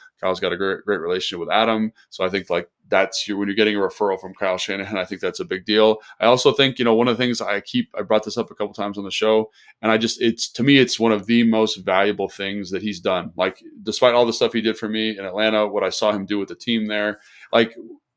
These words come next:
after he got fired, I remember he called me and said, you know, "I'm trying to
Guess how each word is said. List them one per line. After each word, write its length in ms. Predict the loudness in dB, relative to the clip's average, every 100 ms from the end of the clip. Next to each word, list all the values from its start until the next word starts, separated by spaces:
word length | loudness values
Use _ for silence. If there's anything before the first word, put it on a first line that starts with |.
| 0
after 260 | 2 2
he 40 | 2
got 160 | 2
fired, 360 | 2 2 4 4
I 20 |
remember 260 | 2 0 -2
he 60 |
called 280 | -2 0 0 0
me 60 |
and 100 | -6
said, 100 | -6
you 60 | -4
know, 60 |
"I'm 100 | -4
trying 180 | -2 -2
to 140 | -4